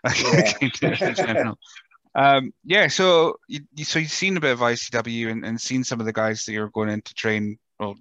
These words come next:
Speaker 1: that was gonna coach you. Um, I was
Speaker 2: Mm.
Speaker 1: curious when, when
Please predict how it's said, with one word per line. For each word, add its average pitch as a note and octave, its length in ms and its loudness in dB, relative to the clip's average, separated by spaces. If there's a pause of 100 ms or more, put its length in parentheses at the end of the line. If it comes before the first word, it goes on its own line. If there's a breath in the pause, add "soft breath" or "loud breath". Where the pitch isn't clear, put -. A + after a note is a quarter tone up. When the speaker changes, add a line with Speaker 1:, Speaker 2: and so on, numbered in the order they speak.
Speaker 1:
that F#2 120 -2
was G#2 100 -6
gonna G#2+ 160 -8
coach - 360 -2
you. G2+ 100 0 (500 loud breath)
Um, A2 300 0
I C3+ 40 4
was C3 160 2
Speaker 2:
Mm. - 20 -4
Speaker 1:
curious A2+ 420 0
when, G#2+ 240 -4
when G#2+ 360 -6